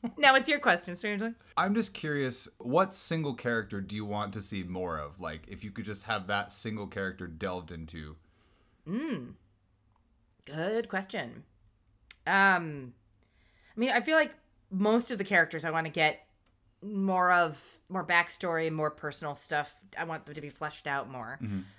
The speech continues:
Speaker 1: Um, initially, I think I wanted more of Ruby, but at this point, I'm kind of like, I guess she's, this is just what she's, she's just kinda,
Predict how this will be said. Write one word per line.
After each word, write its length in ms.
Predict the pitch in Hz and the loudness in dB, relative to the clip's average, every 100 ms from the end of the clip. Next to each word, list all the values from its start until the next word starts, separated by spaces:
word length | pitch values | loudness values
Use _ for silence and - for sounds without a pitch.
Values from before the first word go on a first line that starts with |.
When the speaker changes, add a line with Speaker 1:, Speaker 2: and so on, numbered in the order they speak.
| _ | _
Speaker 1:
Um, 540 | 202 190 170 143 139 151 _ _ _ _ _ _ _ _ _ - | 6 6 4 0 -12 -18 _ _ _ _ _ _ _ _ _ 2
initially, 680 | 240 233 220 381 - - 240 | 4 4 4 2 2 4 4
I 120 | 185 | 4
think 160 | 226 226 | 2 0
I 80 | |
wanted 260 | 202 196 196 | 0 0 0
more 160 | 185 160 | -2 -2
of 240 | 139 139 | -4 -6
Ruby, 580 | 151 196 247 269 294 311 - _ 190 | -2 -2 -2 -4 -6 -8 -20 _ 2
but 400 | 208 190 - - | 6 6 4 -2
at 200 | 202 - | -4 4
this 200 | 233 247 | 4 4
point, 440 | - 233 208 185 - | -2 0 2 0 -4
I'm 120 | 175 | -6
kind 220 | 185 175 | -2 0
of 160 | 160 147 | -2 -2
like, 300 | 147 131 - _ _ _ | -4 -4 -12 _ _ _
I 60 | 175 | -6
guess 320 | 160 190 190 | 0 -2 -2
she's, 220 | - 143 _ - | -14 -16 _ -16
this 180 | 143 | -16
is 120 | 131 - | -16 -14
just 280 | 120 - _ | -14 -16 _
what 180 | 117 101 _ | -16 -16 _
she's, 340 | - 98 - - | -20 -20 -20 -20
she's 200 | 123 120 | -20 -20
just 400 | 123 120 - - | -20 -20 -20 -20
kinda, 320 | 127 110 107 | -16 -14 -14